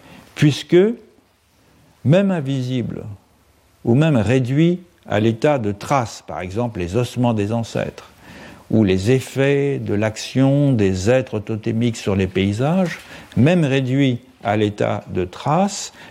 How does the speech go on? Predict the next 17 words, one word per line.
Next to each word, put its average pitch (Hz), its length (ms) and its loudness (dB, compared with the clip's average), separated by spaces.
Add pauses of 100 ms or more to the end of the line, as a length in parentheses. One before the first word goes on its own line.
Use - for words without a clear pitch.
(100)
les 143 280 4
antécédents 139 840 -2 (440)
continuent 190 640 4 (280)
à 110 100 -2
entretenir 147 840 -2 (440)
une 127 180 4
relation 131 800 0 (320)
métonymique 143 960 2 (180)
avec 117 340 0
ceux 170 440 2
dont 123 220 0
ils 127 240 -4
déterminent 120 640 2 (220)
l'existence. - 920 -4 (380)
Et 113 160 2
du 113 160 2
reste, 170 520 -2